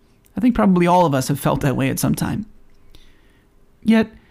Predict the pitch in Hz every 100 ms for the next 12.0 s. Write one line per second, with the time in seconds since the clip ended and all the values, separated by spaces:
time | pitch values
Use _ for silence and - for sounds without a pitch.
0 | _ _ _ _ _ _ 277 359 330 247
1 | 202 214 202 - 196 196 - - 202 208
2 | 156 - 180 151 143 - 170 143 131 -
3 | 143 143 170 185 - - - _ 151 143
4 | 214 220 - - - - - - - _
5 | _ _ - - _ - 190 190 220 214
6 | 196 170 - 294 294 240 208 165 - 233
7 | 196 - - - - _ - _ - 180
8 | 185 190 240 240 - 180 165 180 139 87
9 | - - _ _ _ _ - - - -
10 | 196 208 214 220 226 240 330 - - -
11 | 208 - - 262 269 - - - -